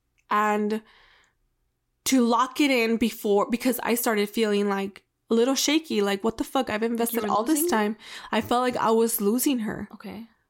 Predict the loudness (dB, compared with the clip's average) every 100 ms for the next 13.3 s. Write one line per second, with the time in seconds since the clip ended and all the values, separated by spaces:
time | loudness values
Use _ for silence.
0 | _ _ _ -4 -2 -2 -4 -2 -2 -2
1 | -4 -6 -6 -4 -4 -4 -4 -2 -2 0
2 | -2 -2 -2 -2 -2 -2 0 2 2 0
3 | 0 0 0 0 0 -2 -2 -2 -2 -2
4 | -2 -2 -2 0 -2 -2 -8 -10 -10 -10
5 | -8 -6 -6 -6 -6 -6 -6 -6 -4 -2
6 | -2 -4 -8 -8 -6 -4 -4 -4 -4 -4
7 | -4 -6 -6 -4 -4 -4 -6 -8 -6 -2
8 | -2 -2 -4 -4 -4 -6 -10 -10 -8 -6
9 | -6 -8 -8 -10 -8 -6 -8 -8 -10 -16
10 | _ -2 -2 -2 -4 -8 -10 -8 -8 -8
11 | -10 -14 _ _ -12 -10 -12 -12 -14 -12
12 | -14 -16 -16 -8 -6 -8 -12 -6 -4 -4
13 | -4 -6